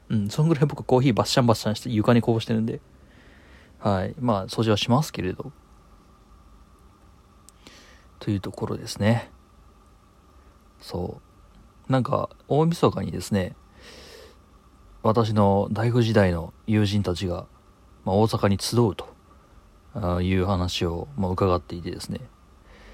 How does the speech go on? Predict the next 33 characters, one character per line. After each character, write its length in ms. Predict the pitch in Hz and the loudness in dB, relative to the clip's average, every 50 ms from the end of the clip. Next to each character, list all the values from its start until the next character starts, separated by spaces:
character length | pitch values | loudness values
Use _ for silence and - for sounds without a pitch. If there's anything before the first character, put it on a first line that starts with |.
| - - - - - - - - - - | -20 -20 -20 -20 -20 -20 -20 -20 -20 -10
一 320 | - 120 117 - - - | -8 -8 -8 -4 -2 0
応 60 | 277 - | 0 0
手 160 | - - 165 | 2 0 -2
伝 160 | - 180 190 | 0 2 2
っ 120 | 240 269 - - - - - - - | 2 2 2 -2 -10 -20 -20 -8 -4
て 80 | - 196 | -4 -2
も 140 | - 151 - | -2 -2 2
ら 120 | 98 98 | 4 6
お 120 | 110 113 98 | 6 6 6
う 40 | 90 | 4
か？ 240 | - - 117 139 - - - - - - - - - - - - - - - - - 104 | 0 -4 -6 -6 -8 -12 -20 -20 -20 -20 -20 -20 -20 -20 -20 -20 -20 -20 -20 -6 -2 2
う 40 | |
ん。 440 | 98 95 92 90 87 85 80 110 117 - - - - - - | 2 4 2 2 0 -2 -6 -10 -14 -18 -20 -20 -20 -20 -4
配 180 | - 127 123 123 | 0 2 2 2
線、 460 | - 123 117 117 113 110 107 110 107 - _ _ _ - - _ _ _ - - _ _ - - - - - _ - - - _ _ - _ - - | 4 4 4 6 6 6 4 2 0 -4 _ _ _ -20 -20 _ _ _ -20 -20 _ _ -20 -20 -20 -20 -20 _ -20 -20 -20 _ _ -20 _ -4 0
慣 120 | 143 175 | 2 2
れ 40 | 175 | 2
て 100 | - 107 | 2 0
ん 40 | 95 | -2
だ 80 | - - | -2 -4
ろ？ 160 | - - - _ _ - _ - - _ - - - - - | -8 -10 -10 _ _ -20 _ -20 -20 _ -20 -20 -20 -18 -16
<laughs> 520 | - - 156 123 - 151 - - - 135 117 | 0 2 2 2 2 0 -4 -2 -2 -2 -2
す 220 | - - - 104 | -2 -2 -2 -2
っ 40 | 92 - | -4 -4
げ 120 | - - 110 | -4 -2 0
え 20 | |
無 160 | 104 98 92 | 0 2 2
茶 120 | 90 92 90 | 0 0 0
ぶ 100 | 92 92 | 0 0
り 40 | 98 | 0
だ 80 | 104 | 0
け 80 | 101 98 | -2 -4
ど。 120 | 104 117 | -8 -10